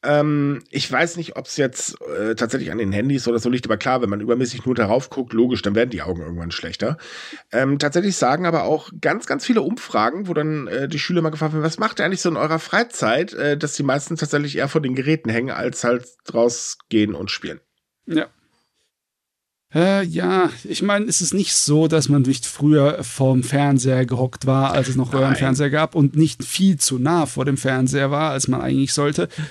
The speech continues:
Speaker 1: Ja.
Speaker 2: Das, äh, ist, ich denke mal eher, dass dann die fehlende oder die wandelnde soziale Kontakte und, äh, Art und Weisen, wie man seine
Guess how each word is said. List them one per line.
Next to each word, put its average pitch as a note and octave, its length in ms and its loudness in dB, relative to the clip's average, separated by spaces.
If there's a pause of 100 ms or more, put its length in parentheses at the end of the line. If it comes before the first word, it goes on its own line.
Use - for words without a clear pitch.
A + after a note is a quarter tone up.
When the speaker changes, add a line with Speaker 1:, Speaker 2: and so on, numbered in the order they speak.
(120)
Speaker 1:
Ja. A#2 160 0 (100)
Speaker 2:
Das, - 360 2
äh, D#3 540 2 (640)
ist, - 200 -2
ich - 160 -12
denke F3 280 2
mal F3 380 2
eher, E3 320 4
dass D3+ 360 0
dann C3+ 580 4
die C3 400 2
fehlende D#3 1200 0
oder C#3+ 200 4
die C3 260 -2
wandelnde D#3+ 800 2
soziale C3+ 1160 2 (360)
Kontakte C3 800 2
und, B2 500 4
äh, B2 140 2
Art B2 300 -4
und A#2+ 120 0
Weisen, B2 320 2
wie B2 60 2
man B2 160 4
seine A#2 420 0